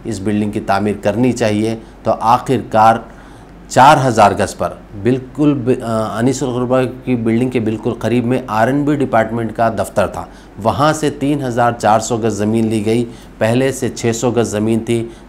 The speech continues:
जुमला चार हज़ार गज पे सात मंजिला इमारत थर्टी नाइन करोड़ रुपीज़ से ये तामीर हुई है बिल्डिंग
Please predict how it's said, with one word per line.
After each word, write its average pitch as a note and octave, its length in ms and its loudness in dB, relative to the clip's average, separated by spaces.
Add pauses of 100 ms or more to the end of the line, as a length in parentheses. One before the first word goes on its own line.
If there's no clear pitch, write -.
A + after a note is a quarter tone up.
जुमला C3 300 2
चार C3+ 380 4
हज़ार G#2+ 360 2
गज G#2 220 0
पे G2+ 220 -4 (300)
सात C3 400 6
मंजिला A#2 480 2
इमारत G#2 600 2 (380)
थर्टी B2+ 240 0
नाइन C#3 340 0
करोड़ A#2+ 320 4
रुपीज़ A2+ 340 2
से G2+ 300 -4 (400)
ये A#2 80 2
तामीर G#2+ 400 2
हुई G#2+ 220 0
है G2 120 0
बिल्डिंग G#2+ 340 0